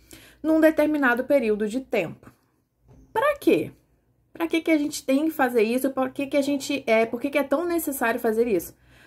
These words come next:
Pra única finalidade do planejamento financeiro é realizar sonhos. A gente, é, faz planejamento financeiro pra realizar os nossos sonhos.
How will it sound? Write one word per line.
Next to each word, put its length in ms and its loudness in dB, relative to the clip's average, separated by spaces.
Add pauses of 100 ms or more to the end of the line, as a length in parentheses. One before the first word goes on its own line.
(140)
Pra 280 4
única 580 2
finalidade 800 0
do 100 -2
planejamento 520 -2
financeiro 600 -4 (480)
é 420 4
realizar 1400 2
sonhos. 1040 -6 (540)
A 160 0
gente, 720 0 (380)
é, 320 6
faz 280 6
planejamento 540 0
financeiro 500 0 (420)
pra 140 -6
realizar 580 -4 (200)
os 100 -2
nossos 380 -2
sonhos. 580 -2